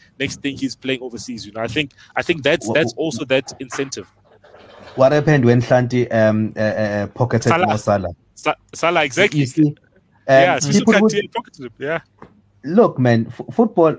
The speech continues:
Speaker 2: football, um, i-, is a, is a funny sport, but i-, i-, it's not a laughing matter. W-, w-, when you think about, um,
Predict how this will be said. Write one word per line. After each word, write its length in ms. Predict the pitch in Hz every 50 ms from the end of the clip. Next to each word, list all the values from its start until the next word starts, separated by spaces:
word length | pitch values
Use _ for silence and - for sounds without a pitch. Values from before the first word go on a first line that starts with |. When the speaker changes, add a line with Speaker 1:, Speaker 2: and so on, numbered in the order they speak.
| -
Speaker 2:
football, 520 | 120 - 220 214 - 170 156 143 135 131 -
um, 340 | 135 131 131 131 131 127 120
i-, 40 | 123
is 220 | 120 - 131 117 120
a, 140 | 120 113 123
is 120 | 117 113
a 40 | 117
funny 280 | - - 139 135 127 117
sport, 480 | 117 - - 107 95 92 90 - - - _ _ _ _ -
but 200 | - 110 110 -
i-, 60 | 120
i-, 20 | -
it's 460 | 117 117 - 120 113 113 113 - -
not 120 | 120 127
a 60 | 123 110
laughing 380 | 104 104 107 - 110 101 95
matter. 340 | 92 92 90 90 - 85 - _ _ _ - - - - _ -
W-, 320 | 110 117 110 - 139 -
w-, 160 | - 143 139 113
when 180 | 135 156 180
you 100 | 185 170
think 240 | 147 123 151 151 147
about, 380 | 143 127 117 123 117 113 - - -
um, 480 | - 117 117 113 110 113 113 113 107 -